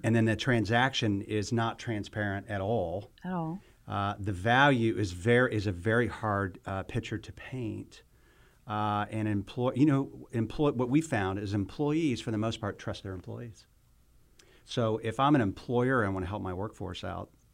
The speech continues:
Speaker 1: I, I, I would much better off having that conversation with my workforce than counting on an insurance company to have that conversation. Uh, and then so your model today, what I was really curious about is,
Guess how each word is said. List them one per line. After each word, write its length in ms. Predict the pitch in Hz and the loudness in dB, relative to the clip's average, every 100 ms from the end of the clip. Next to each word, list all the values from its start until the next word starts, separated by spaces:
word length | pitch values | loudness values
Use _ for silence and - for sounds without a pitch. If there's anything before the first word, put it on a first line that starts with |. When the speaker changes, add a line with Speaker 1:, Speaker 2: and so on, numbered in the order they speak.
| - | -8
Speaker 1:
I, 80 | 110 | -8
I, 140 | 110 107 - | -8 -12 -6
I 60 | 107 | -6
would 180 | 110 | -4
much 240 | 104 156 - | 0 0 2
better 220 | 135 110 | 4 4
off 120 | 101 | 2
having 360 | - 117 107 95 | 2 2 2 0
that 280 | 110 123 117 | 2 2 2
conversation 560 | 117 104 98 101 95 | -2 -2 -2 -2 -2
with 100 | 92 | -4
my 140 | 92 92 | -4 -4
workforce 580 | 98 107 92 87 85 - - - - | -4 -6 -6 -6 -8 -14 -20 -16 -2
than 280 | 117 113 | 2 2
counting 420 | 104 - 123 127 113 | 0 -2 0 2 2
on 140 | 101 | 0
an 100 | 98 | -2
insurance 480 | 92 - 127 113 110 | -4 -4 -2 0 -2
company 300 | 101 87 90 | -6 -8 -8
to 60 | 92 | -8
have 100 | 87 | -8
that 100 | 90 | -10
conversation. 640 | 90 90 - 92 90 - 101 _ _ - - - - - - | -12 -14 -14 -16 -16 -18 -20 _ _ -20 -20 -20 -20 -20 -12
Uh, 340 | 98 98 95 101 | -6 -4 -4 -2
and 160 | 110 110 | 0 2
then 120 | 107 | 2
so 180 | - 120 | 2 2
your 200 | 127 135 | 6 8
model 460 | 123 120 127 123 | 8 8 6 4
today, 1040 | 120 110 87 98 123 135 104 92 90 92 - | 2 -2 -2 0 2 4 4 2 -2 -6 -6
what 160 | 107 107 | -2 0
I 40 | |
was 180 | 104 95 | 0 2
really 240 | 120 135 107 | 4 4 2
curious 460 | - 95 92 90 | 0 0 0 -2
about 420 | 92 92 87 90 - | -4 -4 -4 -6 -6
is, 400 | 95 92 87 - | -4 -4 -4 -10